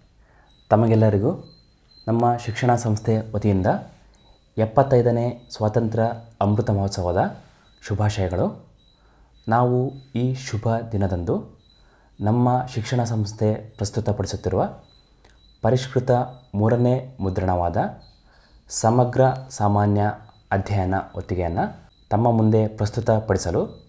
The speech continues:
ಅತ್ಯಂತ ಉತ್ಸುಕರಾಗಿದ್ದೇವೆ. ಈ ಹೊತ್ತಿಗೆಯು ಐ ಎ ಎಸ್, ಕೆ ಎ ಎಸ್, ಪೊಲೀಸ್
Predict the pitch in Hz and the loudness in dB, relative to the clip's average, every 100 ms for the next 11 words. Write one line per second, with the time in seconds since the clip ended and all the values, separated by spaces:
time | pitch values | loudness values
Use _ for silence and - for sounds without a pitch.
0 | - 101 117 107 110 107 - 101 - 104 | -6 -2 0 2 0 -2 -6 -8 -4 0
1 | 92 87 85 80 - - - - _ _ | 0 0 -4 -10 -14 -20 -20 -20 _ _
2 | _ - _ 110 117 117 - 101 92 90 | _ -20 _ -2 -2 -4 -6 -4 0 2
3 | 139 220 - - - - - - 101 101 | 2 -2 -10 -20 -20 -20 -10 0 4 4
4 | 92 110 - - - _ _ _ - 101 | 4 0 -4 -16 -20 _ _ _ 2 4
5 | 95 98 - - 104 - - _ 113 123 | 6 2 0 -8 -16 -20 -20 _ 4 6
6 | 127 120 | 4 2